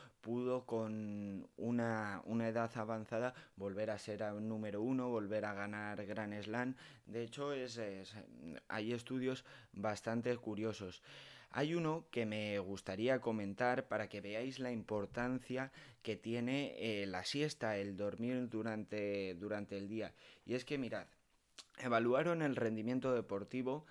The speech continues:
de, pues de, de un grupo de personas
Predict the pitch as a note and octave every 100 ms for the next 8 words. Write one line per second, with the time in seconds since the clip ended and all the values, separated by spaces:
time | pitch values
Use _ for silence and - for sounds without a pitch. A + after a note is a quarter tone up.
0 | - - - - G#2+ G#2+ G#2 G2 G2 F#2+
1 | E2 D#2+ F#2 F#2 F#2+ F2 D#2+ F2 F2+ F#2
2 | D#2 D2 G#2 G#2+ G#2+ A2 A2+ A2+ A2 G#2
3 | - B2+ C#3